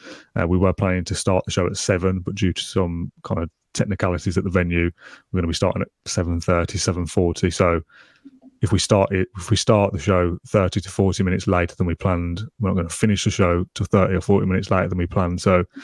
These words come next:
if you were expecting to be out of the venue at nine o'clock, for example,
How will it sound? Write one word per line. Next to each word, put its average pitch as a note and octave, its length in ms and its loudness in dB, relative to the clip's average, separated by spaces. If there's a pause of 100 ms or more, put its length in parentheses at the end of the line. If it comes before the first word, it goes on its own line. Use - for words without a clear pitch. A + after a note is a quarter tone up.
(220)
if F#2+ 100 -2
you G2+ 120 6
were F#2 120 4
expecting G2 480 -2
to F#2 240 2
be F2 300 0 (220)
out F#2+ 260 0
of F2+ 80 -4
the G#2 80 2
venue F2+ 420 2
at - 80 -2
nine F2 260 2
o'clock, F2+ 320 0
for - 120 -2
example, F2+ 520 2